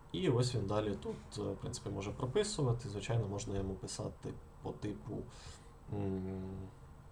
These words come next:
"Розпиши мені детальніше, простіше кожен пункт", тобто можна також використовувати і в такому форматі. А, давайте, а, поки він зараз, он, бачите, до-, досить довго він пише, а, тому можна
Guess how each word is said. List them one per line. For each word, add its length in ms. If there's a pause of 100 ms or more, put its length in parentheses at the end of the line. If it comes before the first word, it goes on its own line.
(600)
"Розпиши 340
мені 180
детальніше, 680
простіше 540
кожен 380
пункт", 260
тобто 220
можна 260
також 260
використовувати 640
і 120
в 220
такому 360
форматі. 400 (760)
А, 360 (100)
давайте, 1200
а, 40 (200)
поки 200
він 120
зараз, 300
он, 140
бачите, 380
до-, 80
досить 340
довго 300
він 160
пише, 340 (760)
а, 40 (160)
тому 200 (1400)
можна 160